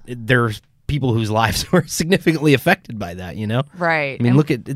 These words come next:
Speaker 1: losing seven hundred thousand dollars is a lot of money, for, especially for someone on the rookie deal.
Speaker 2: And then we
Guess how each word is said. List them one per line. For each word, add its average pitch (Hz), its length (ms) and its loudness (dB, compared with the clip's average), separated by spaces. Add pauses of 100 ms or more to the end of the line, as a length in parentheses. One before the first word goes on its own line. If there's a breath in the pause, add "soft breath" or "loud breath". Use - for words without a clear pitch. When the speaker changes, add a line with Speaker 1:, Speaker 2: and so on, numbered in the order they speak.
Speaker 1:
losing 180 300 6
seven 175 380 2
hundred 156 280 0
thousand 147 600 4
dollars 117 520 2 (240 soft breath)
is 117 200 0
a 117 80 0
lot 120 340 2
of 107 140 -2
money, 104 240 -2
for, - 140 -8
especially 160 320 0
for 143 120 -6
someone 131 240 -2
on 113 60 0
the 104 80 -4
rookie 107 240 -6
deal. 87 200 -16 (200)
Speaker 2:
And 202 160 -8
then 190 180 -6
we 170 460 -8